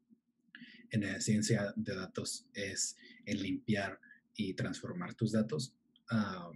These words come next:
y eso, para eso a mí me gusta mucho más Python y R, que son además gratis. Ah, pero e-, este, este es un software muy común, especialmente en las ciencias sociales, en,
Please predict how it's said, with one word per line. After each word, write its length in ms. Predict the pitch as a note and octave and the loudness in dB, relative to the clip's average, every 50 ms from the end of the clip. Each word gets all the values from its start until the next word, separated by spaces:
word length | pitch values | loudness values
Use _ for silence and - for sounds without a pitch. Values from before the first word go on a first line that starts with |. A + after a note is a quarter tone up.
| - _ _ | -16 _ _
y 200 | - A2 G#2 G#2 | 6 6 6 8
eso, 420 | G#2 G2+ - - B2 A#2+ - - | 6 4 6 6 6 6 6 6
para 200 | - A#2 A2+ A#2 | 6 8 8 10
eso 160 | A#2+ B2 C#3 | 8 8 10
a 40 | C3 | 12
mí 120 | A#2+ A2+ A2 | 12 12 12
me 100 | G#2+ G#2 | 12 10
gusta 260 | G#2+ G#2+ - - G2+ | 8 4 2 0 0
mucho 240 | G2 - - - F#2 | 0 -2 -2 -2 -2
más 280 | F2+ F2+ - - - - - - - - - _ | -2 -2 -4 -6 -8 -12 -14 -16 -16 -16 -4 _
Python 380 | A#2+ A2+ - - - F#2 F2+ | 0 0 0 0 -2 -2 -2
y 80 | F2 E2+ | -2 -2
R, 220 | E2 D#2 - - - | -4 -6 -8 -10 -10
que 80 | - | -10
son 340 | - - - E2+ E2+ E2+ - _ _ _ _ _ _ _ _ _ _ _ _ _ - | -8 -8 -8 -8 -8 -10 -12 _ _ _ _ _ _ _ _ _ _ _ _ _ -10
además 540 | - F#2+ F2+ F2 F2 E2+ E2 - - - _ _ _ _ | -6 -4 -4 -2 -2 -4 -4 -6 -8 -10 _ _ _ _
gratis. 500 | - A#2 - - - - - - - - _ _ _ _ - - - - - - _ _ - - - | -8 -8 -6 -8 -10 -14 -14 -12 -12 -12 _ _ _ _ -20 -20 -20 -20 -20 -20 _ _ -20 -2 -2
Ah, 380 | - - - - - - - - | 0 0 0 -2 -2 -4 2 6
pero 220 | - B2 B2 A#2+ | 10 12 12 12
e-, 120 | B2 B2+ B2+ | 12 12 10
este, 340 | B2+ A#2+ - - C#3+ C3+ B2+ | 10 8 8 8 8 8 10
este 140 | C3 B2+ - | 8 8 8
es 80 | - - | 8 10
un 100 | C#3 C3 | 10 10
software 300 | C3 C3+ B2+ C3+ C3+ C3 | 10 10 8 10 12 12
muy 80 | C3 | 12
común, 260 | B2 - C3 C3 C3 | 12 12 10 10 12
especialmente 460 | B2 B2+ A#2+ A2 - A2+ A2 A2+ A2+ A#2+ | 10 10 8 6 8 8 10 10 10 8
en 60 | A2 | 4
las 80 | G#2+ | 4
ciencias 320 | - - G#2+ - - A2 - | 4 4 2 2 0 -2 -4
sociales, 680 | - - - - A#2 A2 G#2+ A2 A2+ A2+ - - - - - - - - - - _ | -4 -4 0 2 4 4 6 4 4 2 0 -2 -6 -12 -20 -20 -18 -20 -20 -14 _
en, 640 | - G2+ G2 G2 F#2+ F#2 F2+ F2 E2+ E2+ E2 D#2 | -6 -4 -2 -2 -2 -2 -2 -2 -2 -4 -6 -10